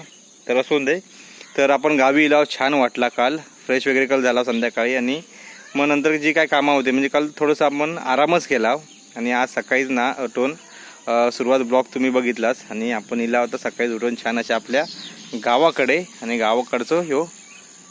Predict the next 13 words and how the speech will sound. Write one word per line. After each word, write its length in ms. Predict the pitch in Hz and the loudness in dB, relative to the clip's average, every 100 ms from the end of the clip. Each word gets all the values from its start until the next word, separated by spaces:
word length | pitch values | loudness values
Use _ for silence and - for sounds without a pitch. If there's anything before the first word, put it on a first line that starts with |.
| - - | -18 -6
छान 160 | 131 147 | -2 0
असं 260 | 139 151 | 0 0
नजारो 360 | 135 120 151 180 | 0 4 4 6
बघताच 340 | 151 - 139 | 2 0 -2
पाठीमागे 540 | 135 120 123 113 107 143 156 - - - - - - | -2 -2 -2 -4 -4 -6 -8 -18 -20 -20 -20 -20 -14
आमची 260 | 110 113 135 | -10 -6 -4
ही 180 | 120 143 151 | -2 -2 -6
हिरवीगार 720 | - - 117 123 131 127 131 | -16 -10 -4 0 0 2 0
भात 200 | 113 120 | 0 -2
शेती 240 | - 123 123 | -4 -4 -4
तुम्ही 220 | 123 123 | -2 -2
इकडे 160 | 117 | -2
बघताच, 360 | 117 110 120 | -4 -4 -6